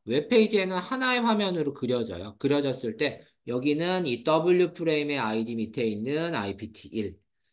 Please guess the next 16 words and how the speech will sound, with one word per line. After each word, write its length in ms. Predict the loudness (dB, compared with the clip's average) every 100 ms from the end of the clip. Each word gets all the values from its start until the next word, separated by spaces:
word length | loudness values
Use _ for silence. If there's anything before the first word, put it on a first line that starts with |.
| _
요쪽에는요, 920 | -2 0 4 4 4 2 0 0 0 0
요 100 | -2
사이드 560 | 0 2 2 0 -2
W 460 | 0 0 0 0 -2
프레임 560 | -2 0 0 0 -2 -8
밑에 300 | -6 -2 -2
있는 260 | -2 -2
아이피티 540 | -2 -2 -6 -10 -6 -4
일 140 | -2
하면서 380 | -2 -4 -4 -2
앞에 440 | -2 -4 -6 -4 -4
접두사를 760 | -4 -6 -4 -2 -2 -2 -2 -6
엠에프를 560 | -4 -4 -4 -4 -4
붙여주게 580 | -4 -4 0 0 0 -4
되어 220 | -4 -10
있습니다. 560 | -12 -14 -16 -10 -12